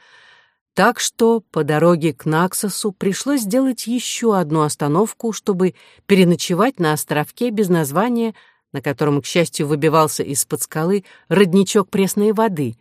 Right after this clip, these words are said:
а в бухточке, куда он впадал, кружились в хороводе несколько сирен.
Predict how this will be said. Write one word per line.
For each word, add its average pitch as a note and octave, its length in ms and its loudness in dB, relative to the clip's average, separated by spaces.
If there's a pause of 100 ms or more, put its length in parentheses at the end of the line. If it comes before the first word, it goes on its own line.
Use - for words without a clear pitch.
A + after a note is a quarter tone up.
(420)
а E3 160 2
в C#3+ 120 -4
бухточке, C#4 680 -2
куда A3+ 340 0
он A3 140 2
впадал, F#3+ 580 -2 (320)
кружились G3 600 2
в - 60 -18
хороводе D#3 580 -2
несколько C#3 520 -6
сирен. C3+ 540 -6